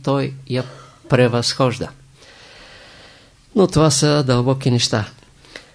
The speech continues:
Тези, които са стигнали това ниво, в суфизма казват, те са влязли в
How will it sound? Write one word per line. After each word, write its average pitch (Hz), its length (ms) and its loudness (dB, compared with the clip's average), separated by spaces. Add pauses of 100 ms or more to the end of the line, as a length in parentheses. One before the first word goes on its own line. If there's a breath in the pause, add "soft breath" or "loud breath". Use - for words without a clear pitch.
(180 loud breath)
Тези, 170 260 4
които 170 260 2
са 170 100 2
стигнали 165 520 2
това 151 260 4
ниво, 147 380 2 (340)
в 123 140 -2
суфизма 147 500 0
казват, 147 600 -4 (1040 soft breath)
те 160 140 2
са 151 160 0
влязли 143 440 0
в 139 200 2